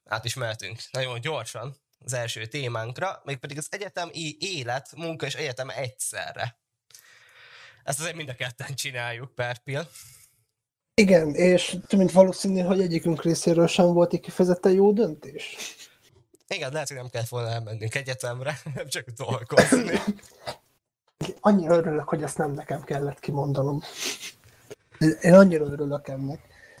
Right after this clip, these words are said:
Speaker 2: De, de tényleg. Tehát, hogy így nem mondom, hogy lehetetlen csinálni így egyetemet, meg, meg a munkát egyszerre, de kifejezetten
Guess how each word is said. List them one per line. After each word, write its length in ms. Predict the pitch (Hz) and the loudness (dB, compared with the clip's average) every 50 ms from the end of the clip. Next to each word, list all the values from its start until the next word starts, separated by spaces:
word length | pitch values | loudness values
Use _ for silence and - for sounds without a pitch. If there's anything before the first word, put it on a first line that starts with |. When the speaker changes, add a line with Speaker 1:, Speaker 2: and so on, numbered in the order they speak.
| _ _ _ _ _ | _ _ _ _ _
Speaker 2:
De, 520 | - 165 160 156 156 156 156 156 156 156 160 160 160 160 160 156 151 - - _ | 2 2 2 2 0 -2 -2 -2 -2 -2 -2 -2 -2 -2 -2 -4 -4 -6 -10 _
de 120 | - 190 | 2 4
tényleg. 500 | 190 - 180 160 143 135 131 131 - - _ _ _ _ _ _ _ | 6 6 6 4 4 0 -6 -10 -14 -18 _ _ _ _ _ _ _
Tehát, 180 | - 165 165 | 0 0 2
hogy 240 | 175 170 165 165 170 | 2 2 2 2 2
így 320 | 165 170 165 165 - - _ _ _ _ _ _ _ _ _ - | 0 0 0 -2 -6 -14 _ _ _ _ _ _ _ _ _ -20
nem 280 | - 156 185 208 220 220 | -12 -2 4 6 6 8
mondom, 400 | 214 202 185 180 170 170 165 151 | 8 6 6 4 2 0 0 0
hogy 140 | 143 156 151 | 0 0 2
lehetetlen 800 | 151 151 147 - 160 - 170 160 - - 175 175 180 190 185 - _ _ _ _ _ _ | 2 2 0 -2 -2 -2 0 0 0 0 0 0 0 -2 -4 -8 _ _ _ _ _ _
csinálni 500 | - - - 170 165 170 170 170 165 165 | -12 -6 -2 0 2 4 4 4 4 2
így 240 | 165 165 - - - - | 0 0 -2 -6 -8 -4
egyetemet, 580 | 175 160 160 160 160 170 160 160 170 165 - | 0 2 2 4 4 4 6 6 4 4 2
meg, 300 | - 170 165 165 170 - - | 2 2 2 2 0 -6 -12
meg 240 | - 165 160 143 147 | -6 -4 -2 0 0
a 40 | 147 | 0
munkát 460 | 147 156 165 160 - 170 165 160 - | 2 2 0 0 0 -2 -2 0 0
egyszerre, 540 | 175 170 - - - 190 190 190 208 208 208 - - - - - - - - - - _ _ _ _ _ _ _ _ _ _ _ _ - 175 | -2 -2 0 2 4 4 6 6 4 2 0 -6 -12 -14 -12 -10 -10 -10 -12 -14 -16 _ _ _ _ _ _ _ _ _ _ _ _ 4 6
de 480 | 160 175 165 170 165 160 165 170 165 | 8 8 8 8 6 4 2 0 0
kifejezetten 800 | - - 190 - 170 147 151 151 143 - _ - 151 160 156 | 4 4 6 6 6 4 4 2 2 0 _ -2 -2 -2 -2